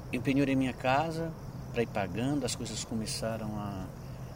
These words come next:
começaram a funcionar, eu procurei uma espiritualidade, me aproximei de Deus, comecei a, a saber o que, que é a presença de Deus na, na,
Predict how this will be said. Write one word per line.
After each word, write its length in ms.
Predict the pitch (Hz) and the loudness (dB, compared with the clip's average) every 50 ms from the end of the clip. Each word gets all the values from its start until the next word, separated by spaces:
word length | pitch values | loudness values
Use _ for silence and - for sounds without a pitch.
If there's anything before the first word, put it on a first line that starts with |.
| - - | -6 0
começaram 320 | - 156 156 - 175 156 147 | 2 2 4 6 6 6 6
a 20 | |
funcionar, 500 | - - 143 - - - 110 113 123 139 | 6 4 0 2 2 0 0 2 4 4
eu 60 | 143 | 4
procurei 360 | - 131 120 - 120 117 127 | 2 0 -4 -2 0 0 2
uma 80 | 127 123 | 2 2
espiritualidade, 1000 | 113 - - 120 113 107 - 117 107 101 95 82 - 101 113 120 120 110 107 104 - 98 101 101 98 98 | 0 0 0 2 2 2 4 4 4 4 4 2 2 4 6 6 6 4 2 -4 -4 -4 -4 -2 -2 -2
me 140 | 101 104 104 | -2 -2 -2
aproximei 520 | 104 - 110 - - 110 110 120 123 113 - - - - | 0 0 0 0 0 2 2 2 2 0 -2 -6 -6 -4
de 100 | - 110 | -4 -4
Deus, 520 | 92 - 107 110 120 127 123 - - - - - - - - - | -2 0 2 4 4 4 2 0 -4 -6 -6 -8 -10 -10 -8 -4
comecei 540 | - 117 117 113 107 - - 131 127 123 120 | 0 0 2 2 2 0 2 2 4 6 6
a, 460 | 117 107 107 107 - 117 101 98 101 | 8 8 6 4 2 -2 -2 0 0
a 40 | 101 | 0
saber 320 | - - - 110 101 110 | -2 -2 -2 -2 -2 -2
o 40 | 120 | -4
que, 140 | 120 - 147 | -2 -2 -4
que 140 | 123 - - | -2 0 0
é 40 | 123 | 0
a 20 | |
presença 400 | 117 - 110 104 104 107 110 - | 0 0 -2 -4 -4 -2 -4 -4
de 120 | 107 98 104 | -4 -4 -4
Deus 340 | 92 85 110 110 117 113 101 | -4 -2 -2 -2 0 0 -2
na, 200 | 101 101 98 92 - - - - - - - - - - - - | -2 -4 -6 -6 -6 -8 -8 -8 -8 -8 -8 -8 -8 -6 -6 -4
na, 260 | 92 98 98 98 98 | -2 -2 -2 0 0